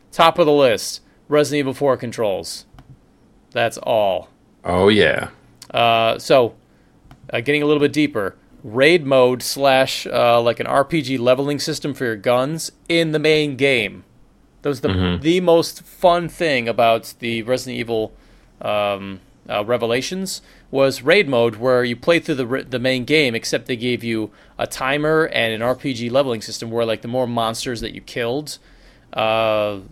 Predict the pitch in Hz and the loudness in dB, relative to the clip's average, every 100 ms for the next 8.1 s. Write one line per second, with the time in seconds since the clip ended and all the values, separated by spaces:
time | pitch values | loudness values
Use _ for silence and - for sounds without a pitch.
0 | - 113 110 117 117 113 110 107 110 117 | -20 -14 -10 -2 0 0 -2 -6 -8 -10
1 | 117 120 117 107 95 135 127 123 135 127 | -4 -2 -2 -6 -8 -6 -4 -4 -6 -4
2 | 131 135 139 147 147 143 135 160 151 151 | -4 -2 -2 -2 -8 -10 -6 -6 -2 -2
3 | 160 - - - - 135 123 120 135 135 | -2 -6 -20 -20 -12 -10 -8 -6 -4 -2
4 | 131 120 120 120 113 107 104 - - _ | 0 0 -2 -6 -4 -4 -8 -12 -20 _
5 | _ - 104 98 95 95 117 123 123 127 | _ -4 -2 0 -2 -2 0 0 0 0
6 | 123 120 120 117 117 110 110 104 98 107 | 0 2 0 -4 -6 -6 -4 -4 -6 -8
7 | 101 117 117 117 101 113 123 113 113 - | -2 -2 -2 -4 -2 -2 -2 -6 -6 -10
8 | - | -12